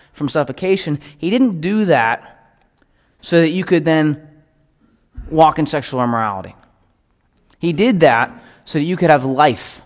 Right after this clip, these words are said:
so that you could walk in holiness, so that you could experience the gifts that he has for you. Your body is now a temple of the Holy Spirit. And some people have, frankly, gotten really weird with that verse and, and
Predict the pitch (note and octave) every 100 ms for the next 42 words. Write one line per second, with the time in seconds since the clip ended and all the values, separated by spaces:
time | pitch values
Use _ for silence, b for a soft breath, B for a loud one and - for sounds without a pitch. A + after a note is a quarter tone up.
0 | _ _ D3+ D3+ D#3 D3+ C#3+ E3 D3+ -
1 | D3 C3+ D3 D#3+ D3 C3 A#2+ C3 C3 D3+
2 | D#3 C3 - - - G3 F#3+ D#3+ C#3+ C3+
3 | - b b - C3 A#2+ C3+ - B2 A#2
4 | A2+ A2 - - F#2 - - _ _ _
5 | b b _ E3+ G3 G3 F#3 D3+ D#3+ C#3+
6 | - - F3+ E3+ D3 B2+ B2 b b b
7 | _ C3+ C3 C3 C3+ B2+ - D#3+ A2+ -
8 | - _ _ b b b E3+ A#3 A#3 A3+
9 | A3 G3 - F3+ F3 F#3 F3 E3 D3+ D3+
10 | E3 D3 D3+ D3+ D3 D#3 B2+ C3+ D#3 -
11 | C#3+ C3+ C3 B2+ B2+ B2+ C3